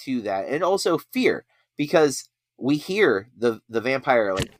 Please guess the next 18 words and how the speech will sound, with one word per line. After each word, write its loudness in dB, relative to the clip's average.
threatening -4
him -10
and -14
yelling -2
at -10
him -10
in -10
a -8
horrific -2
sounding -4
voice. 0
So, 0
like, 4
he's -6
operating 2
out 4
of -6
fear. 0